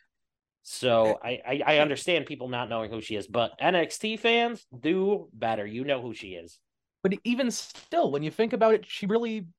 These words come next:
Speaker 2: Mia Yim has not been a presence on W B T V since, like, mid twenty twenty. It's been over two years when
Speaker 1: Yeah.
Speaker 2: you really think about it.
Speaker 1: A-, and people really haven't had an interest in her character since even before that, when she was in N X T.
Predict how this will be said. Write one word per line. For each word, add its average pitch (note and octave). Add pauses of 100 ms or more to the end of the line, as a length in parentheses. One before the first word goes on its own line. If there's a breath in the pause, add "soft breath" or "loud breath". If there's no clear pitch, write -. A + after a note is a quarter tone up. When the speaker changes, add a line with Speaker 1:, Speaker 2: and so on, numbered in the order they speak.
(100)
Speaker 2:
Mia A3
Yim C4+
has E3
not F#3
been F#3+
a E3
presence F3
on D#3+
W D#3+
B D3
T D#3
V C#3+
since, C3
like, C3
mid C#3 (100)
twenty D3
twenty. A#2 (600)
It's -
been G3+
over C#3
two D3
years B2
when B2
Speaker 1:
Yeah. D#3
Speaker 2:
you D3+
really C#3+
think - (160)
about - (100)
it. C#3
Speaker 1:
A-, C#3+
and C#3+
people D#3+
really C#3
haven't C3
had B2
an A2
interest A2+
in A2
her G#2+
character A2
since G2+
even G#2
before G2+
that, F#2+
when G2
she -
was F#2+
in F2+
N F2+
X D#2+
T. D#2